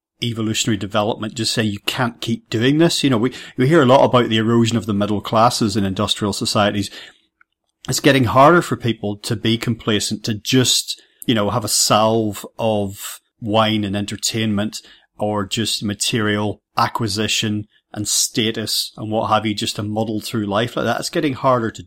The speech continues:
do. It can feel often we th-, we think about the, you know, higher purpose of human existence and maybe, like, self-actualization, to think of Maslow's hierarchy of needs. And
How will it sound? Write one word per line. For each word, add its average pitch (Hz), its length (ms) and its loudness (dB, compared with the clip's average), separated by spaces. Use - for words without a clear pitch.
do. 127 400 2
It 139 120 -6
can 127 120 -2
feel 139 440 2
often 120 320 -2
we 110 100 0
th-, - 160 -12
we 113 100 -4
think 127 260 -6
about 110 460 -2
the, 113 240 -6
you 156 80 2
know, 110 100 -2
higher 127 340 2
purpose 113 500 -6
of 113 100 -6
human 104 240 -4
existence 101 640 -8
and 101 160 -6
maybe, 107 180 -6
like, 101 200 -4
self-actualization, 104 1200 -2
to 98 80 -8
think 101 280 -6
of 98 140 -8
Maslow's 101 480 -4
hierarchy 101 460 -2
of 95 100 -6
needs. 104 300 -4
And 113 240 0